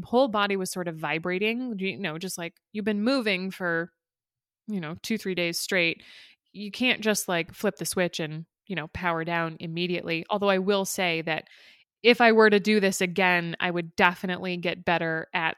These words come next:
my napping game, because I do think that would have helped me. So yeah, we'd, like, just trying to power down inside this rock cave, and it just was not happening. We tried that a couple times. I couldn't get comfortable. It just, like, it wasn't happening. So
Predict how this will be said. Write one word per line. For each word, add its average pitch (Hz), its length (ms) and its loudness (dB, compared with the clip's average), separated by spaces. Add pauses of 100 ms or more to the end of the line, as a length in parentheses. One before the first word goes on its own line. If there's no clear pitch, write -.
(140)
my 170 160 -8
napping 165 580 -2
game, 160 480 -6
because 180 220 -6
I 160 80 -2
do 170 180 -2
think 165 300 -8 (160)
that 156 180 -8
would 165 100 -6
have 151 80 -8
helped 170 320 -4
me. 160 220 -6 (120)
So - 120 0
yeah, 208 160 4
we'd, 196 160 2
like, 185 140 0
just 190 160 -4
trying 175 260 -2
to 170 80 -4 (300)
power 175 280 0
down 170 540 2
inside 185 400 -2
this 175 160 -4
rock 170 340 0
cave, 170 480 -2 (460)
and 170 140 -4
it 170 80 -4
just 175 180 -6
was 165 140 -4
not 160 320 -6 (200)
happening. 165 520 -6
We 170 100 -6
tried 185 220 -4
that 170 120 -2
a 170 40 -8
couple 175 240 -6
times. 165 360 -6
I 202 80 -6
couldn't 262 200 0
get 240 160 0
comfortable. 190 800 -6
It 175 80 -16
just, - 280 -8
like, 160 220 -12
it 165 140 -12
wasn't 165 320 -8
happening. 156 480 -10
So 160 320 -2